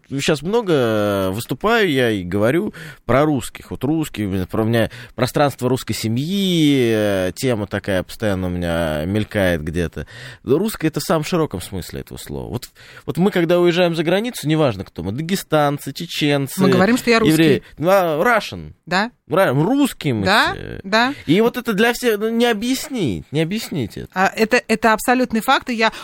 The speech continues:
Speaker 2: очень рада, что наши здесь с вами позиции полностью совпадают. Я ровно тот же самый пример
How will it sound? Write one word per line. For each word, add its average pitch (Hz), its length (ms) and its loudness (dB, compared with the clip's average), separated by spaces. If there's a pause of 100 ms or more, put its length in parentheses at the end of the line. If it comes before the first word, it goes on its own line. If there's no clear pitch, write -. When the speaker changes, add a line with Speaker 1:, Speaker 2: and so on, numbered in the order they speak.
Speaker 2:
очень 220 260 2
рада, 233 280 2
что 208 460 2
наши 208 300 2
здесь 190 180 -2
с - 100 -8
вами 202 200 2
позиции 202 460 -2
полностью 190 380 -2
совпадают. 220 640 2
Я 214 220 4
ровно 262 400 4
тот 220 240 -2
же 190 100 -6
самый 208 320 0
пример 262 420 2